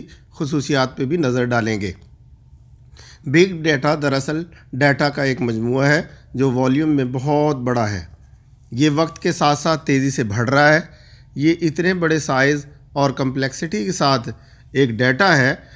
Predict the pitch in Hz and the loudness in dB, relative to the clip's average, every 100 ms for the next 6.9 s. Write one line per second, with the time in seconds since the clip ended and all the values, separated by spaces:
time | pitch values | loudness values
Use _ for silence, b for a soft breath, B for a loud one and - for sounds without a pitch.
0 | B - 127 143 139 143 131 131 160 175 | B -14 0 0 0 -2 0 0 2 2
1 | 185 180 180 - - 113 135 135 131 123 | 2 0 -2 -8 -12 -2 2 2 2 2
2 | 131 135 127 147 156 175 - - - - | 2 2 2 0 0 -2 -10 -20 -20 -20
3 | - - - - - - - - - - | -20 -20 -20 -20 -20 -20 -20 -20 -20 -20
4 | - - - - 113 143 143 185 165 147 | -20 -20 -20 -18 -2 2 4 4 4 2
5 | 143 143 143 127 131 131 120 127 123 147 | 0 0 -2 -2 -2 0 0 -2 -2 -4
6 | 156 - - 175 190 214 196 139 147 | -6 -10 0 6 8 6 2 0 2